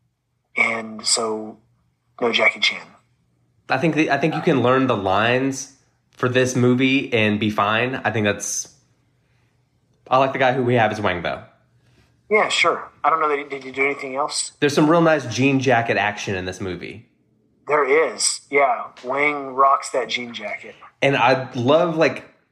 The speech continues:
Speaker 2: I don't know where Jack Burton is, but, like, Wang is, like, taking on, like, ten dudes,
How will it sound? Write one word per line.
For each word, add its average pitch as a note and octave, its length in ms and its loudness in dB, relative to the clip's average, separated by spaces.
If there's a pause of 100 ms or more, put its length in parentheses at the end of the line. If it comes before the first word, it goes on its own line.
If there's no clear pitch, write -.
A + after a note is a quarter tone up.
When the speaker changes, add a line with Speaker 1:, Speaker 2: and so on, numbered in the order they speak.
(720)
Speaker 2:
I - 60 -20
don't D3+ 100 -12
know C#3+ 60 -2
where A#2 180 0
Jack G#2 260 -2
Burton E2+ 220 -6
is, - 240 -14 (160)
but, B2 120 4
like, G#2+ 360 0
Wang C3+ 300 4
is, C3 100 2
like, - 240 -2
taking C#3+ 400 -2
on, A#2 340 2
like, - 220 -2
ten C#3 320 0
dudes, G#2+ 680 0